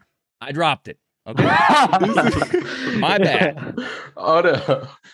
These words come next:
Speaker 4: the ball was
Speaker 3: First
Speaker 4: heavy
Speaker 3: off,
Speaker 4: or you
Speaker 3: you
Speaker 4: just didn't show no grips? Which one?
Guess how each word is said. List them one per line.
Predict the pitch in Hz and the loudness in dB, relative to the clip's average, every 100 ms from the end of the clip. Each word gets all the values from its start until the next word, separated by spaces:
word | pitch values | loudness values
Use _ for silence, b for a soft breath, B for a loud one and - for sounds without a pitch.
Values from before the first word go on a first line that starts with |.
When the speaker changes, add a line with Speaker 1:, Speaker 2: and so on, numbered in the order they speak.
| _ | _
Speaker 4:
the | 135 | -2
ball | 135 185 208 | 2 4 4
was | 185 | 2
Speaker 3:
First | 190 | 2
Speaker 4:
heavy | 190 | 2
Speaker 3:
off, | 175 | 2
Speaker 4:
or | 185 | 0
you | 160 | 0
Speaker 3:
you | 202 | -2
Speaker 4:
just | 160 143 | -2 -2
didn't | 151 | -2
show | 160 139 | -2 -4
no | 123 | -4
grips? | 113 113 95 - 139 | -4 -6 -8 -14 -6
Which | 143 143 | -6 -4
one? | 104 92 | -6 -6